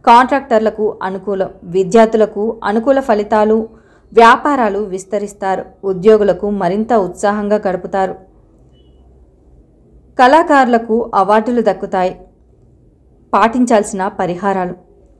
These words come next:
శనివారం రోజు శివపార్వతులతో పాటు వినాయకుడిని పూజించాలి. పద్నాలుగు ముఖాల రుద్రాక్షను ధరించాలి. శనివారం రోజు నీలం రత్నాన్ని ధరించి ఏదైనా శివస్తోత్రాన్ని పఠించాలి.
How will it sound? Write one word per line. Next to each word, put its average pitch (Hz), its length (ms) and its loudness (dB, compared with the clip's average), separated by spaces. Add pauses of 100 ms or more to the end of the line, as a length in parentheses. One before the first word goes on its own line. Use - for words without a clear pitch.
(260)
శనివారం 294 580 4
రోజు 220 280 0
శివపార్వతులతో 233 1000 0
పాటు 208 340 -2 (220)
వినాయకుడిని 220 560 0
పూజించాలి. 185 680 -6 (640)
పద్నాలుగు 269 420 4
ముఖాల 269 400 2
రుద్రాక్షను 220 680 -2 (140)
ధరించాలి. 185 520 -6 (600)
శనివారం 302 540 2
రోజు 226 360 2
నీలం 247 500 0
రత్నాన్ని 226 400 0
ధరించి 214 640 -2
ఏదైనా 233 480 2
శివస్తోత్రాన్ని 240 880 -2
పఠించాలి. 196 600 -8